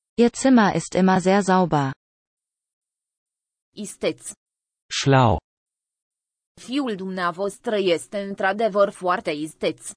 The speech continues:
Speaker 1: Dein Sohn ist wirklich sehr schlau.
Speaker 2: Aproape.
Speaker 3: Nah.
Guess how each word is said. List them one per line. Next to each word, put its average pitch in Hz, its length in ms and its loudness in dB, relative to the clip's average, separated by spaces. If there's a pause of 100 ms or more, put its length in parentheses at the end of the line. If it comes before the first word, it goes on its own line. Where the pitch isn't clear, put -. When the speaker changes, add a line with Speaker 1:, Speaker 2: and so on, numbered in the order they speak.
(540)
Speaker 1:
Dein 214 240 4
Sohn 208 280 4
ist - 260 -4
wirklich 180 400 0 (100)
sehr 185 160 2
schlau. 185 360 0 (1900)
Speaker 2:
Aproape. 214 580 -6 (600)
Speaker 3:
Nah. 127 280 4